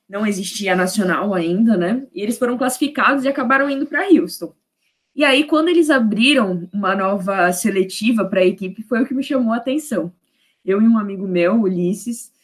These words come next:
a gente pensou, "Meu Deus, vamos participar pra poder viajar." <laughs> Foi bem isso. A gente nunca tinha saído do país e em dois mil e dezoito,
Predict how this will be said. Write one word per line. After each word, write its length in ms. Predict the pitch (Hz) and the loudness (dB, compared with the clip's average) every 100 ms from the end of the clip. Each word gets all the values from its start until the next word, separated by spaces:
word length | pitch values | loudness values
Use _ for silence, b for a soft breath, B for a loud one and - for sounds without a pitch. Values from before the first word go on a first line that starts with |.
| b 240 | b -4
a 80 | 226 | 0
gente 180 | 214 214 | 0 2
pensou, 380 | 254 254 214 175 | 2 2 2 0
"Meu 240 | 190 190 | 2 2
Deus, 640 | 226 240 208 214 - - _ _ - | 2 2 2 -2 -6 -16 _ _ -6
vamos 440 | 208 190 202 196 | -2 0 0 2
participar 480 | 202 214 - 247 214 | 2 0 0 0 0
pra 100 | 226 | 0
poder 240 | 277 233 | 2 2
viajar." 520 | 208 202 190 247 320 226 | 2 0 2 4 4 2
<laughs> 1080 | 247 190 180 311 - 269 240 480 415 359 - | -2 -2 4 6 6 4 2 2 2 0 0
Foi 180 | 302 285 | 0 2
bem 360 | 240 294 381 | 2 2 2
isso. 220 | 220 220 - 330 294 | 0 -2 -8 -18 -10
A 40 | |
gente 240 | 220 254 262 | -2 0 2
nunca 240 | 269 330 | 2 2
tinha 220 | - 285 | 2 0
saído 320 | 285 262 240 233 | 0 0 0 -2
do 100 | 233 | -2
país 560 | 262 226 214 254 233 | -2 0 2 0 0
e 200 | 214 190 208 | -4 -8 -2
em 100 | 214 | -2
dois 200 | 226 233 | 0 0
mil 160 | 226 | 0
e 60 | 226 | -2
dezoito, 520 | 190 196 202 202 - | -6 -2 0 0 -4